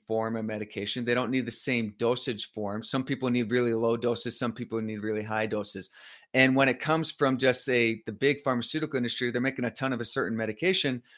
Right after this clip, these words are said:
They're making just certain dosage forms, and that might not work for someone.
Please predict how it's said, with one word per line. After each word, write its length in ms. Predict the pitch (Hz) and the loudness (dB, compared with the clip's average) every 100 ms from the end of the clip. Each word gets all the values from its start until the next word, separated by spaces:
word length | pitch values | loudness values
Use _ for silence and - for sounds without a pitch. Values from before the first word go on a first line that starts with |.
| _ | _
They're 80 | 131 | 0
making 260 | 139 151 127 | 2 2 2
just 300 | 139 139 - | 0 2 2
certain 260 | 147 123 | 2 0
dosage 460 | 104 131 156 127 - | -4 -2 -2 -4 -6
forms, 260 | 117 113 113 | -4 -4 -2
and 100 | 123 | 0
that 140 | 180 | 0
might 280 | 196 135 - _ _ _ _ | 0 -2 -4 _ _ _ _
not 220 | 131 131 113 | -2 0 0
work 220 | 135 - | -2 -2
for 80 | 107 | -6
someone. 340 | 101 - | -6 -8